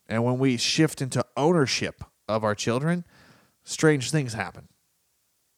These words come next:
right? Expectations shift. We start treating them like, you know, cattle <laughs> instead of as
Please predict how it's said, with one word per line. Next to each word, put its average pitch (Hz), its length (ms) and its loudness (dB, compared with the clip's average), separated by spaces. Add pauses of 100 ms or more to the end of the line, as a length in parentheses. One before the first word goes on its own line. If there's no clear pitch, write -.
(180)
right? 117 260 2
Expectations 123 680 -2
shift. 127 340 -2
We 110 80 -6
start 107 220 -4
treating 117 300 -2
them 110 160 -4
like, 107 300 -6 (920)
you 117 120 -4
know, 98 200 -2 (320)
cattle 107 500 0 (280)
<laughs> - 120 -8 (600)
instead 131 300 0
of 117 100 0
as 107 360 0